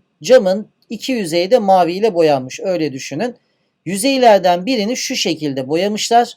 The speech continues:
Siyah parçalarla. Diğer yüzeyi de şu şekilde boyuyorlar. Bakın bir camın iki farklı yüzü bunlar. Ve biz biliyoruz ki mavi yüzeyler ala-, ışığı geçiriyor.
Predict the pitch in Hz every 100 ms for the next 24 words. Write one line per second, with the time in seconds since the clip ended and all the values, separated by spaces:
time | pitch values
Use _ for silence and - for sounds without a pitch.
0 | _ _ - - 190 196 202 196 190 208
1 | 208 208 220 - _ _ _ - 254 254
2 | 208 196 208 202 202 254 - 226 170 160
3 | 156 151 131 143 127 127 127 127 156 165
4 | 151 214 170 185 262 208 202 247 208 175
5 | 175 247 175 147 131 127 107 - _ _
6 | _ _ _ 170 185 233 208 226 269 285
7 | 214 - 151 185 214 226 247 165 180 180
8 | 233 233 196 190 - _ - - 170 135
9 | 143 156 208 208 233